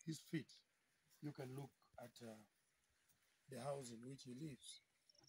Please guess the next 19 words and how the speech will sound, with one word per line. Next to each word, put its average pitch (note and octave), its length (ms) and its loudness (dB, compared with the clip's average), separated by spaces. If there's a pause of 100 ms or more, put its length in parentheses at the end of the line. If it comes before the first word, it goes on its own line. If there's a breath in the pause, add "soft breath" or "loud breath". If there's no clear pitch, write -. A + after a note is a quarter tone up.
(720)
We C3+ 80 -2
have B2 200 2
looked D3 220 0
at, A#2+ 120 0 (100)
uh, G#2 260 -12 (720)
his C3 160 -6
house. C3 260 0 (140)
The A#2+ 120 -10
house C3 220 -8
is, A2 140 -14 (1200)
uh, G#2+ 240 -12 (520)
in A2 120 -4
a G#2+ 80 -8 (100)
pathetic B2+ 400 -8
condition. A#2 380 -6 (880)
The C#3+ 80 2
house D3+ 480 8
is B2 180 -4
not B2+ 200 0